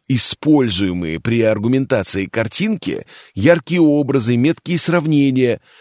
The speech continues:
усиливают эффект убеждения и делают вашу речь более эффективной,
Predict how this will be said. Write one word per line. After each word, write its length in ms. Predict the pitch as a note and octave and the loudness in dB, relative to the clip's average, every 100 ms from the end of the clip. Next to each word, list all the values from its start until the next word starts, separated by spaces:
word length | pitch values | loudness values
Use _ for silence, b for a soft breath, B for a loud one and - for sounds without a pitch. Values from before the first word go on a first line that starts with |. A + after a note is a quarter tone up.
| b b | b b
усиливают 920 | D3 C3+ - - D#3+ E3+ E3 F3 D#3 | 0 2 0 0 0 0 0 -2 -4
эффект 480 | C#3 A#2+ C#3 C3+ - | -6 -2 -2 -2 -2
убеждения 800 | A2 G#2 E2+ C3 F#3+ B2 A#1+ - _ _ | -2 -2 0 0 0 -2 -4 -10 _ _
и 120 | - | -2
делают 440 | F#3 G#3+ B3 A#3 E3+ | 0 2 2 0 0
вашу 300 | F#3 E3 D#3+ | 0 2 2
речь 240 | E3 C3 | 2 0
более 480 | A#2+ C3+ D3 A#2 G2 | 0 2 4 4 2
эффективной, 680 | F2+ G#2 - D3 F3 A3 | -2 -6 -4 -4 -2 -4